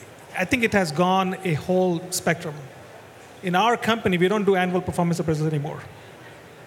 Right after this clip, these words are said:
We do when we feel like it's due. It could be every week,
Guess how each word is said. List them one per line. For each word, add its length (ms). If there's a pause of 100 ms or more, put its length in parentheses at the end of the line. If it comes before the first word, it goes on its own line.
(1080)
We 100
do 440 (920)
when 200
we 120
feel 300
like 220
it's 160
due. 240 (1040)
It 80
could 180
be 80
every 160
week, 360